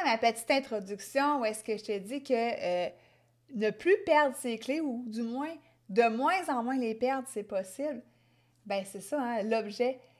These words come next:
Si on portait attention quand on dépose nos clés sur une table ou dans notre sacoche ou peu importe, de se dire, « Bon, ben là, je dépose les clés sur, sur la table »,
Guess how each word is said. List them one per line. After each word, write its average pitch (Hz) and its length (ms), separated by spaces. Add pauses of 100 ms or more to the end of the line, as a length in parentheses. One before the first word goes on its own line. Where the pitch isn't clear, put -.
(120)
Si - 320 (140)
on 202 160
portait 254 400
attention 247 920
quand 233 300
on - 20
dépose 277 640
nos 214 200
clés 240 420
sur 226 380
une 196 160
table 247 480 (420)
ou 277 280
dans 208 260
notre 214 240
sacoche 269 640
ou 220 60
peu 247 160
importe, 247 480 (380)
de 202 160
se 190 60
dire, « 233 260
Bon, 220 200
ben 190 200
là, 269 220
je 233 120
dépose 226 520
les 226 140
clés 254 180
sur, 214 400
sur 202 220
la 190 240
table », 233 340